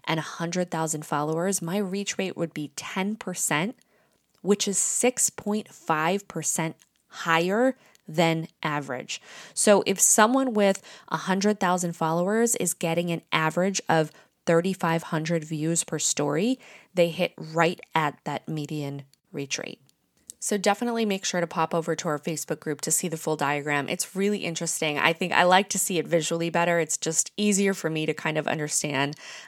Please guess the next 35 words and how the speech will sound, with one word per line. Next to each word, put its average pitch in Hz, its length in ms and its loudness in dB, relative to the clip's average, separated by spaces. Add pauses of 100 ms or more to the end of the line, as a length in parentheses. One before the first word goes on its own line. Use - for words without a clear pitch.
Um, 147 240 2
and 196 100 2
it's 196 200 0
interesting 254 520 -2
also 233 380 0
to 160 140 -6
see 165 240 -2
how 160 160 -2
reach 156 360 -6
rates - 460 -4
have 156 320 -8
dropped 160 680 0 (340)
from 165 220 -6
twenty 151 320 -6
nineteen 139 500 -10
too. - 320 -10 (380)
Shifting 311 400 0
gears 240 240 4
a 214 40 -4
little 190 160 0
bit, 165 160 2
the 170 60 -6
follow-up 208 640 2
question 170 800 -2 (300)
to 185 100 -4
"How 202 180 0
many 190 200 -2
story 285 380 2
views 180 200 0
should - 160 0
I 151 80 0
getting?" 143 560 -2
then 185 360 0
becomes, 160 640 0 (240)
"Well, 190 540 4